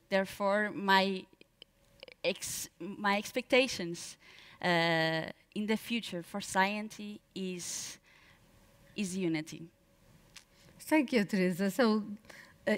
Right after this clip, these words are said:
Speaker 2: your main concerns are about, uh, equality and, uh, integration, and, uh, uh, to make science available and understandable to all, which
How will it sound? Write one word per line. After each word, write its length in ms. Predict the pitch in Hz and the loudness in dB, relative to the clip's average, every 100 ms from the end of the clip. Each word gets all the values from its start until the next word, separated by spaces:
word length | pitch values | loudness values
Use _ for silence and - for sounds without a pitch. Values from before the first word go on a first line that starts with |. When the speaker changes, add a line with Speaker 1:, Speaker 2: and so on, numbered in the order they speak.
| - | 0
Speaker 2:
your 340 | 226 254 240 | 6 8 10
main 280 | 233 285 285 | 10 8 6
concerns 640 | 294 254 254 254 247 233 | 4 4 6 6 6 6
are 220 | 226 220 220 | 6 6 4
about, 520 | 185 214 214 208 - | 6 6 6 2 0
uh, 100 | 214 - | 0 2
equality 840 | 214 - 214 196 190 185 190 180 - - - | -2 2 4 4 4 0 0 0 -2 -6 0
and, 300 | 202 196 190 | 4 4 4
uh, 140 | 196 196 | 2 4
integration, 1000 | 233 214 202 214 208 202 - 175 165 170 - - - 208 | 4 4 2 2 4 2 0 0 0 -2 -12 -20 -4 4
and, 340 | 202 208 196 | 6 6 6
uh, 180 | 196 196 - | 4 4 4
uh, 260 | 202 190 190 - | 4 4 2 0
to 340 | 220 214 214 214 | 2 2 2 2
make 380 | 214 226 220 | 4 2 0
science 500 | - 220 208 208 196 | -2 2 2 2 0
available 840 | 202 185 202 208 202 190 196 202 - | -2 2 2 4 2 0 -2 -4 0
and 160 | 202 196 | 2 4
understandable 960 | 196 190 - - 220 202 175 175 175 180 - - | 4 2 0 2 4 4 2 0 -2 -4 -14 -6
to 140 | 185 180 | 0 4
all, 260 | 196 254 | 4 2
which 540 | 196 175 180 - - | 0 -2 -4 -4 -4